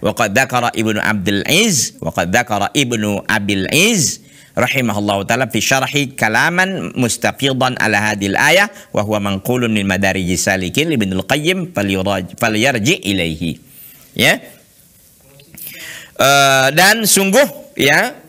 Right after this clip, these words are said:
apa namanya ini? Eh, Al-Imam Ibnul Abil Is, Al-Imam Ibnu Abil Is rahimahullah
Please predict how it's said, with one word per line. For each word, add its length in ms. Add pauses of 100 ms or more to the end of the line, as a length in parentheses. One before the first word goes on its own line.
apa 260
namanya 240
ini? 240 (320)
Eh, 400
Al-Imam 560 (460)
Ibnul 400
Abil 340
Is, 540
Al-Imam 400
Ibnu 240
Abil 400
Is 240
rahimahullah 800